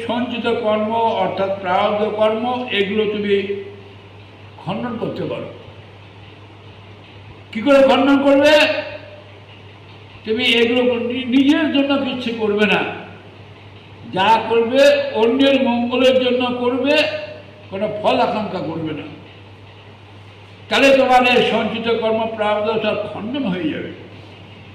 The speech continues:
আর এই খণ্ডন হয়ে গেলেই তুমি কিন্তু মুক্তি পেয়ে যাবে।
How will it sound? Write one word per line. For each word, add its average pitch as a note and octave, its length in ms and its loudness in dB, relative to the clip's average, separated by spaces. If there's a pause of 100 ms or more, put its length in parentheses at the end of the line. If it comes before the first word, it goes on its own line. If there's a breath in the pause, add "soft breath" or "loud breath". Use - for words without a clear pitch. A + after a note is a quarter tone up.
(640)
আর G3+ 160 2
এই A3 260 4
খণ্ডন B3 360 -2
হয়ে A3 200 0
গেলেই C4 320 4
তুমি G#3+ 240 -2
কিন্তু F#3+ 220 -6
মুক্তি F3 400 -8
পেয়ে D#3 280 -8
যাবে। - 200 -16